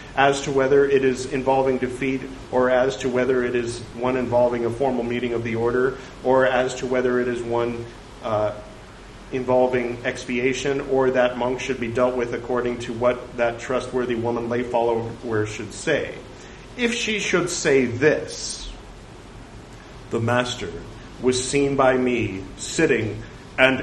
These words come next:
indulging in sexual intercourse with a woman,"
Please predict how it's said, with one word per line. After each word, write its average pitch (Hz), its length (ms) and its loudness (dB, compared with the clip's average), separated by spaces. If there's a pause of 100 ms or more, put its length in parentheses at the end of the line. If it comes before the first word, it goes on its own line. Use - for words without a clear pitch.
indulging 143 1300 2
in 147 360 -2
sexual 196 1160 6
intercourse 135 1120 2 (520)
with 127 200 4
a 123 60 2
woman," 107 380 -4